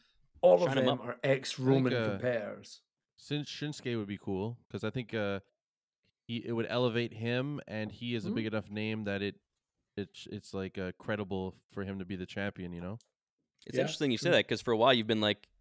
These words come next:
Speaker 2: the knocks that you've had on Shinsuke, and which are completely legitimate, doesn't, can't do mic work.
Speaker 3: No.
Speaker 2: Right? And you got, we all, I think,
Speaker 1: <laughs>
Speaker 2: and you were leading that charge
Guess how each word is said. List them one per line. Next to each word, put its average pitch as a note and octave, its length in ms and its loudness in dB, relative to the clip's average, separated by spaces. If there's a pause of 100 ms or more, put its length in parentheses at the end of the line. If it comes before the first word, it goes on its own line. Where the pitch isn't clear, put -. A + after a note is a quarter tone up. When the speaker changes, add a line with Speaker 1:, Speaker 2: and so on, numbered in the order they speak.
(160)
Speaker 2:
the G#2+ 80 2
knocks A#2 340 8
that G2+ 80 0
you've G2+ 120 0
had G#2 140 4
on G2 100 -2
Shinsuke, G2+ 380 -2
and G2 80 -2
which G2 140 -6
are F#2 100 -4 (120)
completely A2 260 -4
legitimate, G2 360 -2
doesn't, G#2 280 -2 (720)
can't G2+ 260 0
do A2+ 100 -2
mic G2 240 4
work. F#2+ 260 -4 (1400)
Speaker 3:
No. A#2+ 340 0
Speaker 2:
Right? A#2+ 220 4 (560)
And A2+ 140 4
you A2 80 2
got, A#2+ 160 8 (160)
we B2 180 4
all, C3 320 10
I G#2 80 2
think, - 440 -6
Speaker 1:
<laughs> - 260 -12
Speaker 2:
and G#2+ 140 -2
you G#2+ 80 2
were G2+ 120 0
leading A2 220 2
that G2+ 140 4
charge G2+ 540 0